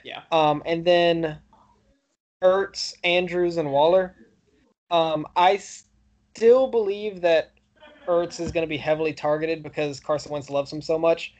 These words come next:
Speaker 2: And even with the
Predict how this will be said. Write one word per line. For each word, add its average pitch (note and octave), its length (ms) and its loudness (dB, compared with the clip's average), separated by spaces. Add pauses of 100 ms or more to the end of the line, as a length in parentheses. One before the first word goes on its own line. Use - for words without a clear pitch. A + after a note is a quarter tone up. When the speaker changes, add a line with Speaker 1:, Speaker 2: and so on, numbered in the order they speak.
(500)
Speaker 2:
And E3+ 260 0
even G3+ 420 -2
with F3+ 240 0 (520)
the D#3+ 480 -6